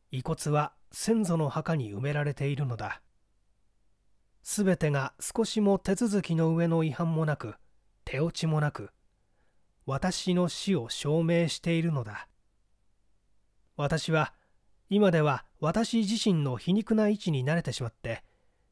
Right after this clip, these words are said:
気味悪くも何とも思っていない。だが、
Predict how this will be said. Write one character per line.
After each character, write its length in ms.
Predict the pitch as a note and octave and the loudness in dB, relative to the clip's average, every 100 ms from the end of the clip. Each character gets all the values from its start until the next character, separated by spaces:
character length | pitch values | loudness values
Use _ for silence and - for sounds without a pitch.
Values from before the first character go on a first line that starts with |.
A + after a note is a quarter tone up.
| _ | _
気 160 | - D3 | -6 0
味 180 | F3 F3 | 2 4
悪 240 | D#3+ E3 | 4 2
く 120 | - | 0
も 160 | C3+ B2+ | -2 -2
何 180 | A#2+ C3 | -2 -4
と 120 | D3 | 0
も 160 | D#3 D#3+ | 2 2
思 120 | E3 | 0
っ 80 | - | -2
て 120 | C#3 | -6
い 80 | A2+ | -4
な 140 | A2 | -6
い。 160 | G2+ _ _ _ _ _ _ _ _ _ _ _ _ _ _ - | -10 _ _ _ _ _ _ _ _ _ _ _ _ _ _ -2
だ 140 | D3+ | -2
が、 220 | B2+ G#2 | -2 -6